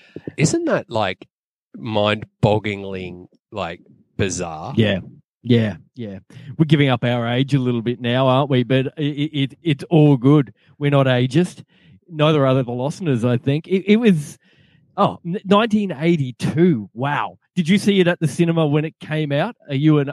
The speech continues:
Speaker 2: O G E T watcher?
Speaker 1: Mate, I saw it at the drive-in.
Speaker 2: Oh! Tell me, okay. Tell
Speaker 1: So,
Speaker 2: us about that. Come
Speaker 1: before
Speaker 2: on,
Speaker 1: we,
Speaker 2: come on,
Speaker 1: before
Speaker 2: come
Speaker 1: we
Speaker 2: on.
Speaker 1: dive straight in, let's just, like,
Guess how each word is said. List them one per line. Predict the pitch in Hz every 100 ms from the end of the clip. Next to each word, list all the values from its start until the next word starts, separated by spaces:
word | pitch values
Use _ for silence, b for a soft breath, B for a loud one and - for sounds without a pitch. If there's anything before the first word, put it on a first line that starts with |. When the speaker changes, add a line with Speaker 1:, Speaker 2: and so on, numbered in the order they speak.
| -
Speaker 2:
O | 160 151
G | 143 120 147 160 160
E | 160 165 156
T | - 180 190 208 -
watcher? | 190 247 262 - 107
Speaker 1:
Mate, | 104 95 -
I | 113 156
saw | - 131
it | 95
at | -
the | -
drive-in. | - 85 87 98 120 131 101 78 _ _ _ _ _ _
Speaker 2:
Oh! | 214 311 349 285 - b b -
Tell | 185
me, | 170
okay. | 160 156 147 98 - _ b b
Tell | 143
Speaker 1:
So, | 151
Speaker 2:
us | 143
about | 117 113
that. | - -
Come | 139 135
Speaker 1:
before | 123
Speaker 2:
on, | 202
Speaker 1:
we, | 139
Speaker 2:
come |
on, | 123
Speaker 1:
before | 202
Speaker 2:
come |
Speaker 1:
we | 214
Speaker 2:
on. |
Speaker 1:
dive | 190 156 139
straight | - - 127 120 107
in, | 104 110
let's | 123 -
just, | 151 -
like, | 127